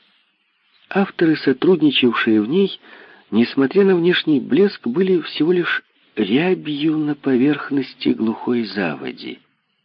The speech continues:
И история английской литературы, думается мне,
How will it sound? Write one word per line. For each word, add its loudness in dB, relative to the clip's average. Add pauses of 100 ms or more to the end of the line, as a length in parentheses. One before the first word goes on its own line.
(1200)
И -2
история 2
английской 2
литературы, 2
думается 0
мне, 0